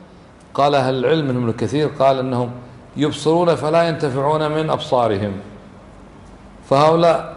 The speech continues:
أسوأ حالاً أصلًا ممن أصلًا لا يبصر، نسأل الله العافية. فلذلك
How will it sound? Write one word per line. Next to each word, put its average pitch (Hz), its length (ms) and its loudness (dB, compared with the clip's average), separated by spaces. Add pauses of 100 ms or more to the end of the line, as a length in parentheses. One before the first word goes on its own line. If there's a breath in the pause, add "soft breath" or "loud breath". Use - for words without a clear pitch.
(120)
أسوأ 185 360 4
حالاً 160 440 4
أصلًا 165 300 0
ممن 175 320 2 (680)
أصلًا 185 300 4
لا 123 160 4
يبصر، 98 360 0 (1040)
نسأل 113 240 -2
الله 107 180 0
العافية. 92 440 -6 (1500)
فلذلك 117 720 2